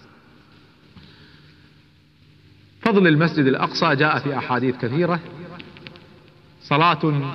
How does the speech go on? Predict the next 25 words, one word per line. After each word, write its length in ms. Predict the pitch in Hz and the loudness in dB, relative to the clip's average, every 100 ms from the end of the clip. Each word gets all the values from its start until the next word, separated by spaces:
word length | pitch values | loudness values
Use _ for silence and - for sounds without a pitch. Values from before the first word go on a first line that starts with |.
| - | -4
في 60 | 143 | -2
المسجد 340 | 127 147 143 | 0 0 2
الحرام 520 | 127 127 131 143 139 123 | 2 2 0 2 0 -2
بمائة 520 | 127 156 120 147 135 | -4 -6 -6 -6 -4
ألف 180 | 120 117 | -2 -4
صلاة، 560 | 117 123 135 135 123 | -2 0 0 -2 -6
وصلاة 440 | 117 131 135 143 131 127 107 | -8 -2 0 0 -2 -6 -4
في 60 | |
مسجدي 560 | 120 135 147 127 117 110 | -2 -2 -2 -2 0 -2
هذا 420 | 131 127 113 107 | 0 -2 -2 -6
بألف 380 | 101 - 170 139 | -6 -2 -2 -2
صلاة، 460 | 123 120 120 120 117 120 120 120 | -4 -2 0 -2 -6 -12 -16 -6
وصلاة 440 | 135 127 127 131 127 | -6 -2 0 0 -2
في 300 | 127 110 117 | -4 -8 -6
المسجد 520 | 110 120 143 - 110 | -6 -4 -6 -6 -4
الأقصى 560 | 98 - 151 - 151 139 | -4 -4 -8 -2 -2 -2
بخمسمائة 600 | 113 110 101 127 143 113 | -4 -8 -8 -8 -8 -8
صلاة." 380 | - 110 101 90 - 107 101 92 - - - - | -6 -4 -2 -4 -10 -20 -20 -20 -20 -20 -20 -4
وعن 160 | 139 139 | 0 2
عبد 200 | 131 131 | 2 2
الله 300 | 131 151 143 | 4 4 2
بن 140 | 120 | 0
عمرو 300 | 120 135 120 | -2 0 -2
بن 140 | 110 110 | -4 -4
العاص 680 | 104 127 131 127 - - | 0 0 0 -2 -6 -12